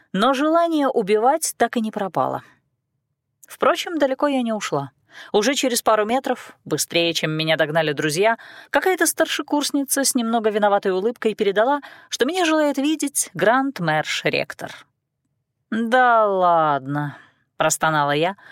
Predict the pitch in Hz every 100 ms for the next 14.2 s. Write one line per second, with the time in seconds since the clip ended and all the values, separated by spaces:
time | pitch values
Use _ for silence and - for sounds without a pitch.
0 | - 302 339 294 214 175 160 151 151 -
1 | - - _ _ _ _ 165 226 - 311
2 | 240 139 - 156 147 151 151 143 143 143
3 | 139 _ _ _ - 202 214 196 175 202
4 | 175 156 156 180 - 202 - 170 190 147
5 | 139 147 135 - 156 147 139 - _ _
6 | _ _ _ _ _ _ _ _ - -
7 | 175 202 247 262 196 - _ _ _ -
8 | 156 156 147 147 190 196 202 _ - 170
9 | 254 330 285 - 240 226 247 226 220 196
10 | 208 185 156 165 151 147 131 - _ _
11 | _ - - _ _ 220 269 302 262 269
12 | 220 151 - 180 233 330 262 214 226 214
13 | 202 180 190 220 381 359 - 196 180 -
14 | 151 135